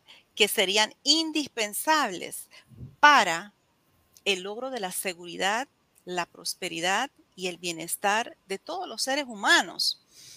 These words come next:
Entonces, eh, vemos que hay esa, esa relación. Por ejemplo, el otro principio de la fe bahá'í que habla de igualdad de derechos y oportunidades para el hombre y la mujer. Claro, a través de una educación,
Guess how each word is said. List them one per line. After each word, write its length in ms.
Entonces, 760
eh, 120
vemos 460
que 160
hay 260
esa, 380
esa 240
relación. 560
Por 120
ejemplo, 360
el 100
otro 220
principio 560
de 80
la 100
fe 140
bahá'í 320
que 100
habla 220
de 140
igualdad 420
de 100
derechos 380
y 40
oportunidades 640
para 180
el 80
hombre 220
y 20
la 120
mujer. 400
Claro, 440
a 100
través 460
de 120
una 560
educación, 960